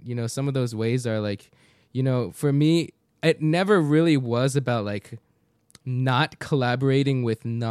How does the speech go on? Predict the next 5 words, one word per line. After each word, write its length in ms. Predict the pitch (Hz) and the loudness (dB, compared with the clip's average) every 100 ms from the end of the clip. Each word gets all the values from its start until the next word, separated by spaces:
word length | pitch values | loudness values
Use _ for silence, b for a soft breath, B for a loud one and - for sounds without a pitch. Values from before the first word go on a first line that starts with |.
| 117 120 120 120 - _ _ _ _ - | -2 -2 -2 -4 -8 _ _ _ _ -4
non-Asian 600 | 131 127 120 113 101 110 _ 120 | -2 0 -2 -6 -8 -12 _ -2
artists, 640 | 135 113 95 - - - - | 0 0 -6 -10 -14 -16 -10
you 100 | 113 | -6
know, 220 | 110 113 | -6 -4
'cause 320 | - 127 | -2 -4